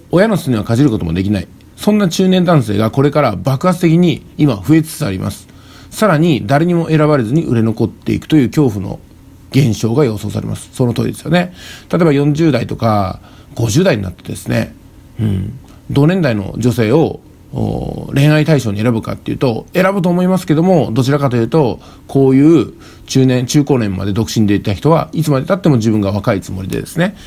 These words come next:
見た目は若いと言われるみたいなことを真に受けて、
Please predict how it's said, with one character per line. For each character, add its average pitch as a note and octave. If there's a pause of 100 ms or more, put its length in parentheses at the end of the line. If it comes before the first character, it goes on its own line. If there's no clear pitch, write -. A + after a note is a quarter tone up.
(100)
見 A#2+
た B2+
目 B2
は A#2
若 B2+
い -
と G#2+
言 G#2+
わ A2
れ B2+
る C3+
み G#2
た -
い -
な A2+
こ A#2+
と B2
を A2 (220)
真 A#2+
に D#3+
受 C3
け E2+
て、 A#2+